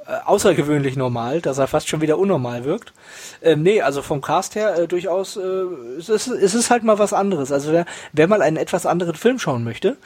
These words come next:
der, äh, schaut Ficke Fuchs und landet dann, äh, soundtrackmäßig zwar nicht bei Philip Glass, wie du gemutmaßt hast,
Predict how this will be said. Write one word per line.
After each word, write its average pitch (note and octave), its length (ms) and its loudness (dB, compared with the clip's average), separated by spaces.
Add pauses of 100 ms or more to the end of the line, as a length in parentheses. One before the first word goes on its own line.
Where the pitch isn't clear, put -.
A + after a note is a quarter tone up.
(380)
der, G3 320 4
äh, F#3+ 460 2
schaut F3 240 -2
Ficke A3+ 300 -4
Fuchs - 400 -4 (300)
und F3+ 220 2
landet E3 420 2
dann, G#3+ 260 2
äh, G3 120 0
soundtrackmäßig G3 760 0
zwar E3+ 160 0
nicht F3+ 140 -2
bei E3 120 2
Philip D#3 280 0
Glass, E3+ 400 -2
wie G#3+ 60 -8
du G3+ 120 -10
gemutmaßt G#3+ 880 -4
hast, B3 500 -6